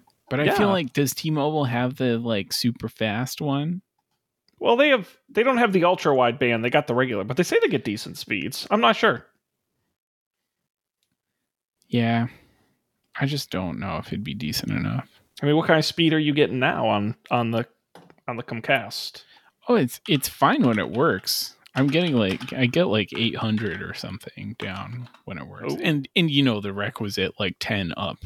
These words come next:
Speaker 1: max ever. Uh,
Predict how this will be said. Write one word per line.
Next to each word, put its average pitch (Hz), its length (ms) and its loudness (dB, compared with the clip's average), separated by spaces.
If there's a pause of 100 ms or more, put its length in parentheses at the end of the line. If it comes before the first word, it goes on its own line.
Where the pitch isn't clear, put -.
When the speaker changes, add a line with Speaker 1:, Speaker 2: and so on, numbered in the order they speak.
Speaker 1:
max - 580 -6 (120)
ever. 98 400 -12 (1040)
Uh, 95 460 -2